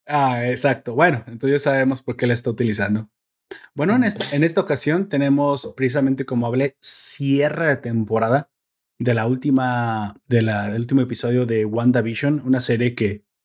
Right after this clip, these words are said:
Speaker 1: pues bueno, arrancó con muchas expectativas, nos entregó a lo largo de toda su historia, a lo largo de los nueve episodios, una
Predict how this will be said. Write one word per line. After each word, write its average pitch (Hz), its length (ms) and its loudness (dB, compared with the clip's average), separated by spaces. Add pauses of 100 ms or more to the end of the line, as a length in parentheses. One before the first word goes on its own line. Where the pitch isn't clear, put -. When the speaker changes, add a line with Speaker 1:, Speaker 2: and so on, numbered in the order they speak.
(380)
Speaker 1:
pues 120 140 -2
bueno, 147 380 0
arrancó 123 540 -2
con 135 140 0
muchas 135 220 -2
expectativas, 127 720 0
nos 120 160 -2
entregó 113 380 -2
a 131 40 2
lo 131 60 4
largo 127 320 0
de 120 120 0
toda 123 500 -2 (400)
su - 160 4
historia, 131 440 0
a 127 40 0
lo 123 80 0
largo 131 180 0
de 131 60 2
los 120 140 -4
nueve 131 160 2
episodios, 127 640 0 (600)
una 123 920 0